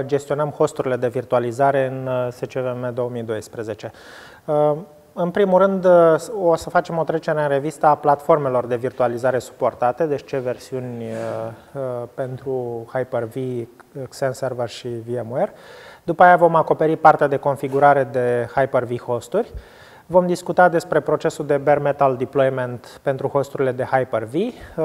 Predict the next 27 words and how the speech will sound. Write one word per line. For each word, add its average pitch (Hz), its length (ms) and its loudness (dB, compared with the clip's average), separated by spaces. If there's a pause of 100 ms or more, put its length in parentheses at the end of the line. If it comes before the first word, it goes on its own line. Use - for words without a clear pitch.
(140)
despre 160 280 -2
cum 170 200 -2
putem, 160 380 0
uh, 151 220 2
gestiona, 143 680 0 (760)
uh, 147 100 -4
hosturile 139 680 2
Hyper-V 135 460 -2
și, - 140 -12
pe 202 100 -4
urmă, 180 200 0
o 160 160 -2
scurtă 151 320 -4
demonstrație 135 800 -4
în 127 80 -6
ceea 135 200 -6
ce - 140 -20
privește 127 760 -6
configurarea 127 600 -4
serverelor. 113 640 -6 (1300)
Uh, 165 180 2
în 180 80 2
primul 233 280 2
rând, 240 160 2
platformele 208 600 6
de 180 120 4
virtualizare 165 960 4